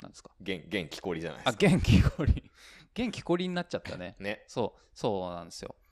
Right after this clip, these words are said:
Speaker 1: 薪ストーブはね、やっぱり薪を大量に使うので、
Speaker 2: うん。
Speaker 1: その薪の確保っていうのが、えっと、薪ストーバーの間ではもう最大の課題なんですよ。
Speaker 2: うん。まあ、要は普通にね、あの、
Speaker 1: うん。
Speaker 2: ストーブにおける石油ですよね。
Speaker 1: うん。燃料、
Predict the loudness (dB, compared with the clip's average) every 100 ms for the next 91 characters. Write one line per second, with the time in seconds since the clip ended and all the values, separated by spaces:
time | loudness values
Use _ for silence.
0 | _ -14 -10 -8 -6 -4 -2 -2 -2 -6
1 | -8 -6 -6 -6 -12 -10 -6 -2 -2 -4
2 | -8 -8 -6 -6 -6 -6 -6 -6 -12 -18
3 | _ _ -16 -12 -10 -10 -8 -10 -10 -14
4 | -12 -10 -8 -10 -10 -6 -4 -4 -8 -12
5 | -12 -12 -12 -12 -14 -14 -12 -12 -8 -6
6 | -2 -4 -4 -8 -6 -8 -8 -10 -14 -12
7 | -10 -10 -10 -8 -6 -6 -6 -10 -10 -14
8 | -14 -18 -20 -4 2 4 4 2 -4 -8
9 | -6 -8 -8 -6 -6 -6 -10 -20 -20 _
10 | _ _ _ _ _ -12 -4 -4 -4 -6
11 | -6 -4 -4 -8 -8 -8 -10 -14 -18 -10
12 | -8 -4 -2 0 0 -2